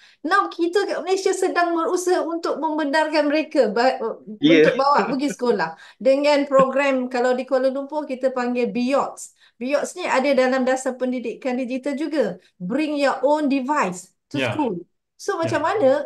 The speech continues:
Speaker 1: ah, saya rasa betul lah macam
Speaker 3: Ah.
Speaker 1: Afan cakap tadi, ikut lokaliti, ikut, ah,
Speaker 2: Ya.
Speaker 1: keadaan pendidikan di negara berbeza. Tapi apa pandangan Datuk? Now,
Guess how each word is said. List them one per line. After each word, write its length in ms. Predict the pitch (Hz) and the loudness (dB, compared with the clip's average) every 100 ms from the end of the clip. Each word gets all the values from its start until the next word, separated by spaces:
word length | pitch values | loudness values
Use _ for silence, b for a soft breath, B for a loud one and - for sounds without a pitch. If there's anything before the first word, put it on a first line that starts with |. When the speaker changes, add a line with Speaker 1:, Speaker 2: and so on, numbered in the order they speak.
| - | -8
Speaker 1:
ah, 160 | 202 - | -18 -16
saya 400 | - 220 302 - - | -4 0 0 -2 -6
rasa 560 | 226 240 240 349 320 254 | -2 -2 -2 -2 -2 -2
betul 240 | - 240 | 2 2
lah 160 | 285 247 | 2 0
macam 320 | 247 254 262 | -2 -4 -4
Speaker 3:
Ah. 80 | 262 | -4
Speaker 1:
Afan 240 | 262 254 | -4 -4
cakap 240 | 285 294 - | -4 -6 -4
tadi, 200 | 330 311 | -4 -4
ikut 560 | 240 233 - 320 285 | -8 -10 -8 0 0
lokaliti, 800 | 226 214 202 202 262 269 254 247 247 | 0 -2 -2 -4 -4 -2 -2 -2 -6
ikut, 400 | 240 285 247 247 | -4 2 2 0
ah, 240 | 214 196 240 | -2 0 0
Speaker 2:
Ya. 40 | |
Speaker 1:
keadaan 640 | 254 - - 233 233 226 214 | 0 -4 -2 -2 -2 -2 -4
pendidikan 560 | 214 202 - 226 220 | -4 -6 -8 -6 -4
di 160 | 202 190 _ - | -6 -10 _ -10
negara 560 | 202 196 208 208 208 - | -6 -4 -2 -2 -2 -6
berbeza. 640 | 180 190 208 214 208 170 - _ _ 226 | -8 0 0 2 0 -4 -8 _ _ -6
Tapi 160 | 226 | -2
apa 160 | 302 349 339 | 0 0 0
pandangan 400 | 330 302 294 285 | 2 2 2 2
Datuk? 400 | 294 - 214 185 | 0 -2 -4 -2
Now, 480 | 247 339 440 262 175 | 0 2 2 0 -6